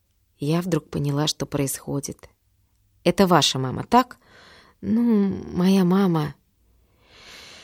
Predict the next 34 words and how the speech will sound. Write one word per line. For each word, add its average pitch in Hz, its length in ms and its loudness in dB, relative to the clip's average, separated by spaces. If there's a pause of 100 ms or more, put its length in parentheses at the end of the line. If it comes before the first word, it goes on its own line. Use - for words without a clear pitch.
(440)
«Я 294 200 8
не 277 120 8
хочу, 214 460 2 (500)
чтобы 175 280 2
вы 175 80 4
приглашали 170 500 4
меня 165 260 4
на 160 140 2
обед 160 240 0
только - 260 -2
потому, 170 320 0
что 147 320 -2
ваша 160 300 0
мама 156 220 2
так - 240 -8
хочет. - 520 -12 (440)
Да 165 160 2
и - 20 6
о 214 80 6
чем 311 200 4
мы 262 80 6
будем 226 260 4
говорить? 196 520 0 (680)
Вы 214 80 4
спросите - 440 4
меня, 165 300 4 (240)
читала 269 480 6
ли 202 140 8
я 233 200 8
в 240 80 -6
последнее 185 600 4
время 196 320 6
что-нибудь 190 440 0
приличное. 170 720 -2